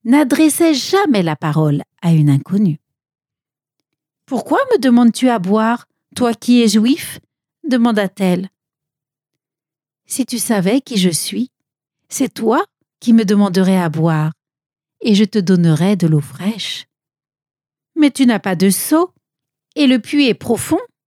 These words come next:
répliqua la femme. « Où prendrais-tu cette eau ? Es-tu plus puissant que Jacob qui a creusé notre puits ? » La femme était fière de ce puits, qui était très ancien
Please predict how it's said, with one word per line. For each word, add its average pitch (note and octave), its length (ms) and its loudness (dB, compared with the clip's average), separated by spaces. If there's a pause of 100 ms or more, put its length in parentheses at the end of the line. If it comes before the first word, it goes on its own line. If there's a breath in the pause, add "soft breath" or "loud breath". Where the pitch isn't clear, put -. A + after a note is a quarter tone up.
(340)
répliqua A3+ 520 -4
la E3 160 -2
femme. « F3 420 -4 (800)
Où C#5 40 -2 (120)
prendrais-tu G3+ 580 -2
cette F#3 380 -2
eau ? F#3 100 -8 (1040)
Es-tu B3+ 280 -2
plus C4+ 180 -2
puissant C4 400 0 (140)
que F4 100 2
Jacob B3+ 460 0 (100)
qui - 80 -4
a C4+ 100 0
creusé C4 400 2
notre B3+ 320 2
puits ? » D4 300 -4 (1200)
La A#3+ 160 -4
femme B3 320 0
était A3 220 -2
fière F3 400 -2
de E3+ 100 2
ce - 160 -2
puits, D3 400 -8 (460)
qui - 80 0
était D4 260 2
très D#4+ 480 -2
ancien F3 480 0